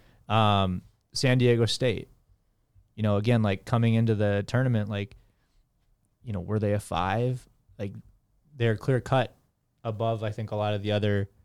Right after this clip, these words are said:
teams when it comes to, you know, what the Mountain West has to offer. They're also moving to the Pac,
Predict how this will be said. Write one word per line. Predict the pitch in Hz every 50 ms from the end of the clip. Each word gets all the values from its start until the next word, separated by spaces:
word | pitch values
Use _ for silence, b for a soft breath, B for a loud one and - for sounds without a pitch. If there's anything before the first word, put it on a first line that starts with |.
| _ _ _ _ _
teams | - 123 123 120 117 104
when | 110 107 104
it | -
comes | - - 104 104 107 - -
to, | - 107 107 104 101 101 b b b b b b b b b b b b b b b -
you | 98
know, | 95 98 98
what | 85 98 110 110 107
the | - 117
Mountain | 107 104 104 101 101 104
West | 104 101 - -
has | 110 101 95 -
to | -
offer. | 85 92 92 95 - - 110 104
They're | 101 98 101
also | 98 101 - - 104
moving | 98 98 98 98 98 101 95
to | 95
the | 98 90
Pac, | - - 101 95 92 92